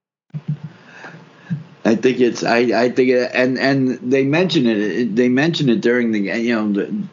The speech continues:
they're like, "Oh, and by the way, if, if Boston can score on this short, you know, the, they get the, they, they get their player back." It's like, okay. Yeah, I kinda wanna see that. I kinda,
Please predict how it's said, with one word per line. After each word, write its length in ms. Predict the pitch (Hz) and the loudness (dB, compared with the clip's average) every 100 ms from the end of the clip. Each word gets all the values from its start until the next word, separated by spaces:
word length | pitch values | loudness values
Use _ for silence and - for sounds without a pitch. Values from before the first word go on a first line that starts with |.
| - - 85 - - | -12 -12 -12 -16 -8
they're 220 | 101 104 | -4 -2
like, 160 | 104 90 | -2 0
"Oh, 220 | 127 139 | 0 2
and 100 | 123 | 2
by 200 | 131 139 | 2 2
the 100 | 156 | 2
way, 440 | 170 160 135 123 - - - _ _ _ | 2 0 0 -4 -8 -20 -20 _ _ _
if, 180 | 120 104 80 82 82 | -4 -4 -6 -8 -4
if 220 | 123 - - - | -4 -4 -16 -4
Boston 420 | 123 135 147 135 | -2 0 0 -2
can 160 | 123 123 | 0 -2
score 340 | - 143 147 | -2 0 2
on 120 | 139 | 2
this 160 | 139 135 | 0 0
short, 240 | 147 139 | 2 2
you 180 | 131 90 110 | 2 0 0
know, 120 | 98 | -2
the, 320 | 73 104 95 - - - - - - | -2 -4 -4 -8 -18 -20 -20 -12 -4
they 140 | 107 | -2
get 260 | 101 139 139 | 0 0 2
the, 160 | 127 | 0
they, 300 | 85 113 104 - | 2 0 -2 -4
they 200 | 107 110 | 0 0
get 240 | 101 127 - | 2 0 0
their 120 | 123 | 0
player 320 | 113 139 131 | 2 0 2
back." 340 | 113 135 104 | 0 -2 0
It's 380 | 107 101 110 95 | 0 0 0 0
like, 240 | 107 101 92 - - - - | 0 0 -2 -10 -20 -20 -6
okay. 460 | 107 110 120 107 107 - - - - - _ _ _ _ - | -4 0 0 -2 -6 -16 -20 -20 -20 -20 _ _ _ _ 0
Yeah, 260 | 120 120 | 2 2
I 120 | 131 | 0
kinda 300 | 139 220 190 | 0 0 2
wanna 220 | 156 135 120 | 2 0 0
see 240 | - 123 | 0 2
that. 320 | 101 78 69 | 2 -2 -4
I 100 | 123 | -2
kinda, 440 | 113 113 - - | -2 -4 -10 -14